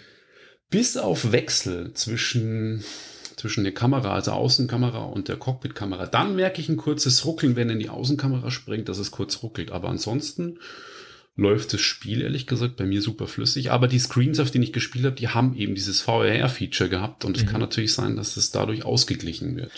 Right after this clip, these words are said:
Speaker 2: Also bei mir ist es wirklich teilweise fünf, sechs Sekunden Framerates von gefühlt zehn, zehn Frames pro Sekunde.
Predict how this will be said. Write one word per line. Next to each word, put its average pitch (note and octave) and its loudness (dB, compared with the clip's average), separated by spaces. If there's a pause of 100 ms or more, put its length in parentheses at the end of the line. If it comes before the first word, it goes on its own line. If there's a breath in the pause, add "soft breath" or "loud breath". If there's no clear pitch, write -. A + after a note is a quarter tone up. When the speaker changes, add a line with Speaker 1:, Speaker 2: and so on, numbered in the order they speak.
(240 loud breath)
Speaker 2:
Also G#2+ 4
bei A2+ 6
mir A#2+ 6
ist A#2+ 4
es A#2+ 2
wirklich B2 4
teilweise A#2 4
fünf, A#2+ 2
sechs - -2 (180)
Sekunden A2+ 0
Framerates A2 4
von G#2 2
gefühlt G#2+ 2
zehn, G2 0
zehn G2 0
Frames F#2 -2
pro - -6
Sekunde. F2+ -4